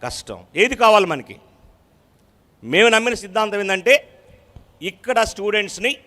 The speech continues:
సరైన నడవడికతో ఉంచితే ఖచ్చితంగా ఫ్యూచర్లో మంచిగా రాణిస్తాడు అనేది మా యొక్క ఉద్దేశం.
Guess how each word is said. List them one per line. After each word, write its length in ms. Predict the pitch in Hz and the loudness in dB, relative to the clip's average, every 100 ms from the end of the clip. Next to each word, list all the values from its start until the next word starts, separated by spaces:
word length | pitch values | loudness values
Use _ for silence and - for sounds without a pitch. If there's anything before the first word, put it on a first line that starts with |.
| _ _ _ _ _ _ _ - | _ _ _ _ _ _ _ -8
సరైన 420 | 160 175 196 208 196 185 | -2 2 2 2 0 -2
నడవడికతో 580 | 185 185 185 175 175 175 160 | 0 -2 -4 -6 -4 -4 -4
ఉంచితే 380 | 160 180 220 262 - _ _ _ _ _ _ | -10 0 2 2 0 _ _ _ _ _ _
ఖచ్చితంగా 640 | 151 160 185 180 175 175 170 - | -10 -10 -12 -6 -6 -4 -6 -4
ఫ్యూచర్లో 600 | 175 180 180 170 170 175 143 110 - _ 120 | -8 -4 -2 -2 0 0 0 -4 -14 _ -14
మంచిగా 440 | 151 170 165 160 151 120 - _ _ 104 | -14 -12 -6 -2 -2 -4 -10 _ _ -8
రాణిస్తాడు 640 | 123 165 180 - 165 156 156 | -4 -2 -4 -4 -4 -4 -4
అనేది 300 | 147 151 151 131 131 _ _ | -4 -6 -8 -10 -14 _ _
మా 80 | 135 147 | -4 -2
యొక్క 160 | 143 143 127 | -2 -6 -6
ఉద్దేశం. 360 | 117 117 - | -8 -10 -12